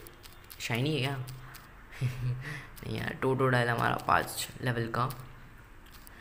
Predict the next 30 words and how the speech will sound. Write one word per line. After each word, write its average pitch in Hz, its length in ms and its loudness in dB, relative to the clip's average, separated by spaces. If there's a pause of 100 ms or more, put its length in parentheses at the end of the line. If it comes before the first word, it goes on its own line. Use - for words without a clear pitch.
(500)
ओके, 113 480 0
तो 127 160 2
हमारे 143 240 8
पास 147 140 4
एडवांटेज 127 520 8
है, 127 140 6
but 120 180 4
हम 123 160 2
नहीं 120 440 4
करेंगे। 120 440 4 (580)
अ, 120 400 8 (580)
actually 156 320 4
करना 151 240 6
चाहिए, 147 160 2
क्योंकि 143 200 4
एक्सपीरियंस 131 540 2
के 131 160 4
लिए, 131 320 4 (540)
पर 139 100 2
फ़िलहाल 135 520 4
के 135 120 -2
लिए 135 100 0
तो 135 120 -2
मैं 131 140 2
यहाँ 123 160 6
से 127 100 6
निकलना 120 380 2
ही 117 80 2
प्रेफर 120 460 0
करूँगा। 123 400 4